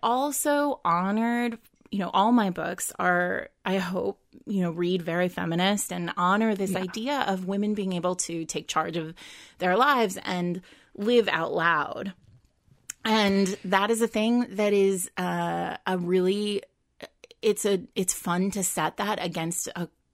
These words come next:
Speaker 1: a society and a time when living out loud for women was more dangerous than it is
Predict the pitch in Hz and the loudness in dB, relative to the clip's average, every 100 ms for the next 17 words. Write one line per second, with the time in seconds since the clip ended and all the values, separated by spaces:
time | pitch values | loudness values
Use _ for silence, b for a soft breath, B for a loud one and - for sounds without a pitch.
0 | _ _ _ _ 185 165 151 - 165 - | _ _ _ _ -6 -4 -2 -2 0 2
1 | 156 170 214 254 254 160 156 - - 151 | 2 2 2 0 0 -4 -4 -6 -4 -2
2 | 156 214 226 B B B B 220 214 202 | -2 -2 -4 B B B B 0 2 4
3 | 190 180 160 156 160 160 180 175 170 160 | 4 4 2 2 0 0 -2 0 0 0
4 | 165 160 156 156 156 147 - b b _ | 0 -2 -2 -2 -2 -4 -10 b b _
5 | - 208 208 202 175 160 147 143 160 - | 0 2 4 4 4 0 -4 -6 -8 -4
6 | 160 156 160 175 - | -4 -2 -4 -6 -8